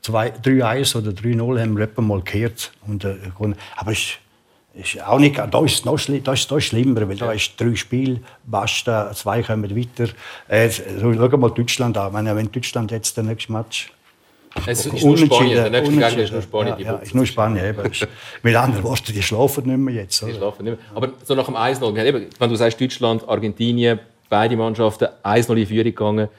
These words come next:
Speaker 2: Chancen vergeben zum zwei null. Bei der Schweiz genauso. Dort ist für mich so kurz ein Moment, äh, Beklemmung aufgekommen, geht's dann echt gleich?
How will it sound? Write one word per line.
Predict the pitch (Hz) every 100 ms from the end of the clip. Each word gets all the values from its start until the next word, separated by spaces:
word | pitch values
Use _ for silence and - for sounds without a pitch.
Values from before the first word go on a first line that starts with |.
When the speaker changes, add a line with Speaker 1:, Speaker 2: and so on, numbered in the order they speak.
| _
Speaker 2:
Chancen | - - 117 123 123
vergeben | 113 117 110 110
zum | 107
zwei | - 104 110
null. | 113 117 117 - - _ _ _ - -
Bei | 131
der | 117
Schweiz | 113 131 -
genauso. | 120 107 110 120 127
Dort | 120 110
ist | 117 -
für | 120
mich | 120 139 131
so | - 120
kurz | - 135 139
ein | 127
Moment, | 113 117 117 -
äh, | 117 104 101 - -
Beklemmung | 110 117 110 131 120
aufgekommen, | 120 117 123
geht's | 110 113
dann | - 107
echt | 98 -
gleich? | 120 135